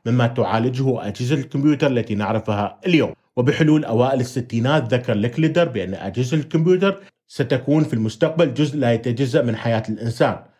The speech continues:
وخلال نقاشه الفكرة كان يذكر مصطلح جديد في عالم الكمبيوتر وهو Intergalactic Network أو الشبكة العابرة للمجرات،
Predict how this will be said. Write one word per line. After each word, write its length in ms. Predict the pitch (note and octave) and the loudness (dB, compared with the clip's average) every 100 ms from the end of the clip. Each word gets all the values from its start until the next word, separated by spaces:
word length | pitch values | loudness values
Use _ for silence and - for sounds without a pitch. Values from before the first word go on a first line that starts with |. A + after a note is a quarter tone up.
| _ _ | _ _
وخلال 380 | A#2 - B2+ A#2 | -8 0 2 2
نقاشه 400 | A2 - A#2+ B2 | 0 2 0 2
الفكرة 560 | A2 G2+ - E3 F#3+ F#3+ - _ | -2 -2 -2 2 2 2 -2 _
كان 200 | - A#2+ | 0 4
يذكر 380 | B2+ C3 - D#3+ | 2 2 0 2
مصطلح 520 | A#2+ - C#3+ E3 - B2+ | 0 0 2 2 0 -4
جديد 240 | A2 D3 | -2 -2
في 160 | - A#2 | 0 -2
عالم 340 | A#2 A#2+ A#2+ | 2 2 2
الكمبيوتر 540 | A2 A#2 A#2 A2 G#2 | 0 -2 -2 -2 -2
وهو 480 | G2+ B2 D3+ E3 D#3+ - _ _ _ _ | -2 0 2 2 0 -10 _ _ _ _
Intergalactic 1080 | D3 D3+ C3+ A#2+ A#2+ A2 - A#2 - _ C3+ | -2 0 2 2 2 2 -2 -6 -6 _ 0
Network 300 | C#3 A2 F2 - _ _ | 0 0 -4 -6 _ _
أو 120 | A2+ | 0
الشبكة 500 | B2 - D#3 C3 C3 | 0 2 0 0 0
العابرة 640 | C3+ G2 A2+ A#2+ B2 A#2 A2+ | 0 0 0 2 2 0 0
للمجرات، 640 | C#3 D3 C3 B2 G2+ D#2+ | 2 4 4 2 2 -4